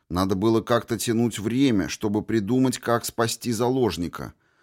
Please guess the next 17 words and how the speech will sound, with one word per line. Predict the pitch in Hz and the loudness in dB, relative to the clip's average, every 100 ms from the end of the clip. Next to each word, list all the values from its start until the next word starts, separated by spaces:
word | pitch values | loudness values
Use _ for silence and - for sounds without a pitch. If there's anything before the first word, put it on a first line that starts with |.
| _ - | _ -4
Но | 95 120 | 2 2
тут | 120 160 160 - | 2 0 0 0
тишину | 139 - 131 127 131 | 0 2 4 6 6
леса | 110 123 123 117 | 6 4 2 0
разорвал | 110 104 95 95 104 95 | 2 2 0 2 2 2
выстрел. | 90 90 - 69 62 - _ _ _ _ - | 0 -2 -6 -10 -12 -14 _ _ _ _ -6
Диверсант | 82 107 110 - 123 110 95 | 0 4 4 4 4 6 4
закричал, | 92 - 87 78 120 127 147 135 - _ - | 0 -2 -6 -2 4 6 6 4 -4 _ -6
геолог | 101 127 135 165 165 - | 2 6 8 8 6 4
рванулся | 147 143 139 165 165 - | 4 6 6 6 2 0
всем | 135 - 143 127 | 0 2 2 0
телом | - 139 160 143 131 - | 0 2 4 4 4 0
и, | |
споткнувшись, | 117 - 107 - 104 131 135 - 127 - | -4 0 0 0 2 4 2 0 -2 -2
упал | 110 90 104 104 | -4 0 4 4
на | 98 95 | 4 0
снег. | - 90 71 - | 0 -2 -2 -8